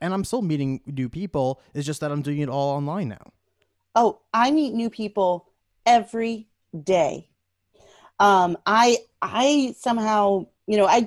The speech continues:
Speaker 2: I get people who come to me all the time and they're like, "How are you meeting so many people?" I pretty much live on Zoom, and I, I pretty much live in my home office,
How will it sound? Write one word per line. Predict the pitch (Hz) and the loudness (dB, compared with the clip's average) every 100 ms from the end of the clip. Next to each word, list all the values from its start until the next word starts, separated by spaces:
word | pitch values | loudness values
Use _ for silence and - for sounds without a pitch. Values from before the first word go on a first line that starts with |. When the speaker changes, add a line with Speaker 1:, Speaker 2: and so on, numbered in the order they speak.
| - | -2
Speaker 2:
I | 226 240 | -4 -2
get | 269 | -2
people | 226 220 | -2 0
who | 202 | 0
come | 214 | 0
to | 208 | -2
me | 202 | 0
all | 190 | -2
the | 175 | -2
time | 180 180 | -4 -6
and | 170 | -4
they're | 165 | -6
like, | 165 | -8
"How | 165 233 | -6 -6
are | 269 | -4
you | 226 | -4
meeting | 214 196 202 | -4 -4 -4
so | 202 | -4
many | 190 180 | -4 -6
people?" | 185 196 135 - _ _ _ _ - | -8 -8 -8 -10 _ _ _ _ -2
I | 214 | -2
pretty | - 381 | 0 0
much | 392 - | 0 0
live | 214 220 | 2 4
on | 240 220 | 2 0
Zoom, | 175 165 180 208 330 _ _ - _ _ _ - | -2 -2 -2 -2 -6 _ _ -20 _ _ _ -2
and | 220 214 214 214 208 - - | 4 6 6 4 2 -4 -4
I, | 196 208 202 - | 2 4 4 4
I | 208 | 0
pretty | - - 269 294 | 0 -10 -4 0
much | 330 311 | 0 0
live | 202 208 226 220 190 | 2 4 4 0 -4
in | 202 208 | -2 -2
my | 196 190 | -2 -2
home | 190 190 190 | -4 -4 -4
office, | 143 165 240 320 - | -4 -6 -6 -6 -8